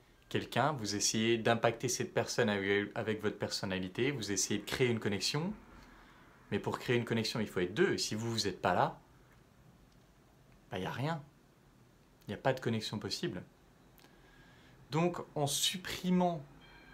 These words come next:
votre présence de la conversation pour vous protéger, vous rendez toute connexion impossible. C'est triste.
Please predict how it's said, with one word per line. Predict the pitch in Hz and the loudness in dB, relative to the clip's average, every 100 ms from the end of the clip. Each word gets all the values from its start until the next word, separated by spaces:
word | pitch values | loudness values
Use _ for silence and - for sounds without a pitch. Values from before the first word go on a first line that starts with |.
| - - - | -20 -12 -2
votre | 123 - | -2 -2
présence | - - 156 143 156 123 - - - | -4 0 0 2 0 0 -4 -6 2
de | 113 | 4
la | 110 | 4
conversation | 113 110 - 117 - 104 | 4 0 0 -2 -2 -2
pour | - | -2
vous | 147 127 | -2 -4
protéger, | 120 123 - 104 110 147 214 - - - - - - | -4 -2 0 0 2 0 -2 -10 -20 -20 -20 -14 -6
vous | 139 156 170 | -4 2 4
rendez | 147 131 127 135 143 | 4 4 2 0 -4
toute | - 170 - | -6 -6 -2
connexion | 135 123 117 - 127 123 117 - | -2 0 -4 -8 -6 -6 -10 -8
impossible. | 123 107 110 - 92 - - - - - - - - - - - - - - | -6 -4 -4 -4 -6 -10 -20 -20 -20 -20 -20 -20 -20 -20 -20 -20 -20 -20 -18
C'est | - 98 | -10 -10
triste. | - - 196 - - - | -6 -4 -4 -6 -10 -14